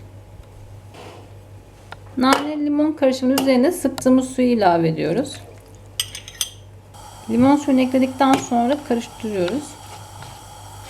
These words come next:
Şerbetimiz göz göz olduktan sonra altını kapatıyoruz. İçine hazırladığımız naneli şerbeti döküyoruz.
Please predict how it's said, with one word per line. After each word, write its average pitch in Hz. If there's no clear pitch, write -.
Şerbetimiz 262
göz 254
göz 262
olduktan 277
sonra 277
altını 254
kapatıyoruz. 277
İçine 294
hazırladığımız 277
naneli 269
şerbeti 208
döküyoruz. 175